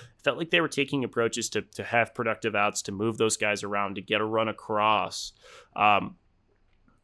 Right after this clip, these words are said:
that's key. And it hasn't felt like that's necessarily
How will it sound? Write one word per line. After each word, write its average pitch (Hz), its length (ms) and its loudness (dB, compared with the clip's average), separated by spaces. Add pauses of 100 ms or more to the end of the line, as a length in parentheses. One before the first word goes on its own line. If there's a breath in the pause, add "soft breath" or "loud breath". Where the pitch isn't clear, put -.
that's 156 200 2
key. 165 480 -2 (340)
And 135 200 2
it 127 100 2
hasn't 147 260 -4
felt 151 140 0
like 131 140 -6
that's 127 320 2
necessarily 117 760 -2